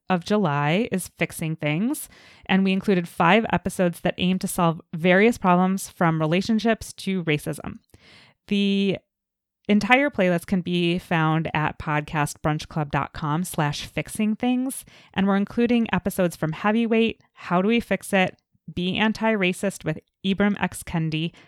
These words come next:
People Fixing the World, and Revisionist History. We'll be having three virtual chapter meetings this month to discuss the playlist, and I would highly recommend that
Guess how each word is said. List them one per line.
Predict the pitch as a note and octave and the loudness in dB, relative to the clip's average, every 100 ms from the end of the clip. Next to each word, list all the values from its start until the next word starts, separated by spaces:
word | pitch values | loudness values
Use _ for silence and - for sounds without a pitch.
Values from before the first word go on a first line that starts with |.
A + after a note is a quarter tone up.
| _ _ - | _ _ -6
People | A3+ A3+ A#3+ | -2 0 0
Fixing | B3+ A3 - A3 | 0 -4 -2 -2
the | G#3+ | -2
World, | D#3+ D3+ D3 D3 D#3+ _ _ | 0 0 0 -2 -6 _ _
and | F#3+ F#3+ F#3+ | 0 2 2
Revisionist | G3+ F3+ E3+ D#3+ E3 D#3 - | 0 -2 0 -2 -2 -2 -4
History. | - D#3 - - - G3 _ _ _ _ _ _ _ _ - | -14 -14 -12 -12 -12 -16 _ _ _ _ _ _ _ _ -4
We'll | F#3 G#3+ G#3+ | 2 4 4
be | A3 | 0
having | G3+ G#3+ G#3 G#3+ G#3+ - | 0 0 0 0 -2 -6
three | - - G#3 A#3+ | -12 -8 -2 0
virtual | D4+ B3 A#3 G3 F3 | 2 0 0 -2 -2
chapter | - D3 - | -2 -4 -2
meetings | D#3+ D#3 D#3 D#3 | -2 -2 -2 -2
this | D#3 - | -6 -4
month | D#3 F#3+ G#3 - | -2 -2 -2 -10
to | - - A3+ | -12 -4 -2
discuss | A#3 A#3+ - - D#3 E3+ - | 0 -2 -4 -2 0 -2 -8
the | - | -8
playlist, | - D3 D3 G3+ C#4+ - | -6 -4 0 0 -2 -4
and | F3 | -2
I | F3+ | 0
would | G3 | 0
highly | A3 B3+ C4+ | 2 2 2
recommend | C4 B3+ A#3+ B3+ | 0 2 2 4
that | A3 | 2